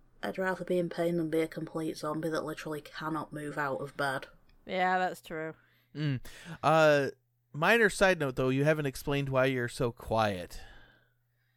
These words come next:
Speaker 1: Well, that's because, you know, I moved the computer up into the spare room. Unfortunately, there is a lot of stuff we have to pay for at the moment.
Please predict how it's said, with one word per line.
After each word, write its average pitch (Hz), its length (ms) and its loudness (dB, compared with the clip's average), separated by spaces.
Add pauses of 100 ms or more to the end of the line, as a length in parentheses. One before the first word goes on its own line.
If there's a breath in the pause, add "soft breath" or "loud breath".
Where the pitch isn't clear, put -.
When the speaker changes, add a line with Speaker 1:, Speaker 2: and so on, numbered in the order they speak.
(120)
Speaker 1:
Well, 180 220 -2
that's - 280 0
because, 208 680 -6
you 175 160 0
know, 185 200 0
I 175 80 0
moved 165 340 -2
the 165 80 -6
computer 156 880 -4
up - 180 -10
into 147 300 -8
the 143 120 -10
spare 139 440 -6
room. 143 420 -6 (500)
Unfortunately, 214 800 -2
there 180 220 2
is 175 100 2
a 165 60 -2
lot 156 280 -2
of 143 100 -8
stuff - 320 -8
we 151 120 -6
have 139 260 -8
to - 60 -12
pay 170 440 -2
for 127 420 -4
at - 100 -12
the 151 80 -8
moment. 156 680 -4